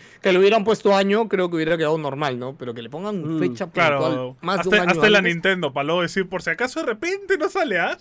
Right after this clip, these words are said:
Speaker 3: Como lo que lo han hecho, o sea
Speaker 1: Sí,
Speaker 3: que
Speaker 1: sí, sí, sí. Bueno,
Speaker 2: Es que mira,
Speaker 1: eh,
Speaker 2: es
Speaker 1: en
Speaker 2: que en
Speaker 1: fin.
Speaker 2: verdad, es que me parece rarazo porque es un juego que, o sea, también estaba desaparecido,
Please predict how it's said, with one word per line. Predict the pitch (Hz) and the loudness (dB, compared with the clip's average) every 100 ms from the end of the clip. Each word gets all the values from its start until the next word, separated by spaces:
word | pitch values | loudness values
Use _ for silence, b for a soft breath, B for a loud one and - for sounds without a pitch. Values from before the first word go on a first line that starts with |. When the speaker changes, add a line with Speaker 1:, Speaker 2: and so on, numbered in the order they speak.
| 214 | -8
Speaker 3:
Como | 196 175 | -6 -4
lo | 165 | -6
que | 156 | -4
lo | 160 | -4
han | 202 | -4
hecho, | 220 214 | -6 -6
o | 147 | -4
sea | 156 151 | -2 -2
Speaker 1:
Sí, | |
Speaker 3:
que | 147 139 | -2 -4
Speaker 1:
sí, | 131 135 | -6 -10
sí, | - 123 120 117 117 | -8 -10 -8 -10 -12
sí. | - 123 - - | -14 -20 -20 -8
Bueno, | 151 127 135 | -6 -4 -2
Speaker 2:
Es | - | 0
que | 190 | 4
mira, | 220 180 | 6 6
Speaker 1:
eh, | 139 | 6
Speaker 2:
es | |
Speaker 1:
en | 139 | 4
Speaker 2:
que | |
en | 156 | 4
Speaker 1:
fin. | 165 | 6
Speaker 2:
verdad, | 233 - | 4 4
es | 170 | -4
que | 165 | -4
me | 170 | -4
parece | 160 202 269 - | -4 -4 -2 -4
rarazo | 151 160 190 220 | -2 -4 -2 -2
porque | 185 143 | -2 -2
es | 151 | 0
un | 196 | 0
juego | 208 208 196 | 6 6 6
que, | 143 123 - _ _ _ _ _ _ | 4 4 0 _ _ _ _ _ _
o | |
sea, | - 131 - _ _ _ - | -2 -2 -4 _ _ _ -8
también | 135 165 | -2 -2
estaba | 175 196 | 2 4
desaparecido, | 202 180 143 117 175 175 185 | 4 2 0 0 2 2 2